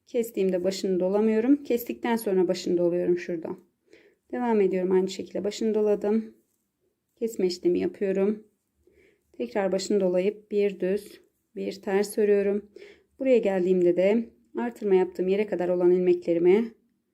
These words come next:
düz olarak örüyorum. Başını doluyorum. İki düzümü örüyorum.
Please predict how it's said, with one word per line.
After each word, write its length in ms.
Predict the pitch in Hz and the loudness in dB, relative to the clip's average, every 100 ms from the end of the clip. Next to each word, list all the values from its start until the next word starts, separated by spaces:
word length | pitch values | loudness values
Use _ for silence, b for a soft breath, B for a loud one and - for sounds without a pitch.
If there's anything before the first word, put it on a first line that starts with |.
| _ _ _ _ _ | _ _ _ _ _
düz 200 | - 226 | -8 -2
olarak 420 | 208 180 175 175 - - | 0 2 -2 -4 -10 -6
örüyorum. 680 | 196 196 190 190 208 - _ _ _ _ _ _ _ _ _ _ _ _ _ _ _ _ _ _ _ | 0 2 4 4 2 -4 _ _ _ _ _ _ _ _ _ _ _ _ _ _ _ _ _ _ _
Başını 400 | 233 233 240 233 | -4 -4 2 2
doluyorum. 480 | 208 202 190 180 180 - | 4 4 2 2 0 -4
İki 240 | - 185 | -10 -8
düzümü 300 | 185 196 208 | -4 0 2
örüyorum. 520 | 208 208 196 202 214 | 4 4 4 0 -2